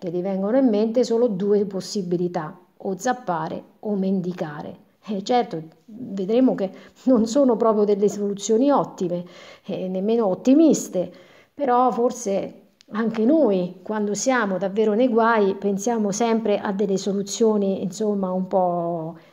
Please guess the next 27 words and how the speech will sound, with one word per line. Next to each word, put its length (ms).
eh, 380
mm, 880
non 240
adatte, 640
ecco. 360
Però 160
a 40
un 80
certo 340
punto 640
questo 280
amministratore 1120
trova 720
una 200
soluzione, 840
chiama 500
le 120
persone 800
che 140
sono 260
in 120
debito 380
col 140
suo 200
padrone 640
e 200
falsifica 1000